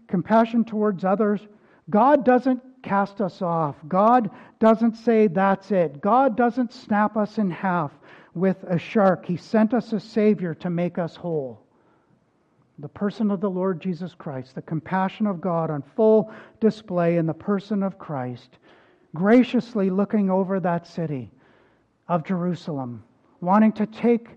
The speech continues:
them into his arms and give compassion to those who are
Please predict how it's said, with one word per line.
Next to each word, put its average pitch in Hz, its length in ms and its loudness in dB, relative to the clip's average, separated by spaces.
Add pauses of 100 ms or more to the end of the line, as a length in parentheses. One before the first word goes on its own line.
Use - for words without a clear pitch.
(400)
them 190 400 0
into 202 400 -2
his 170 320 -6
arms 160 480 -4
and 156 300 -8
give 202 280 0
compassion 180 760 -6
to 170 140 -10
those 160 320 -6
who 156 200 -8
are 147 260 -4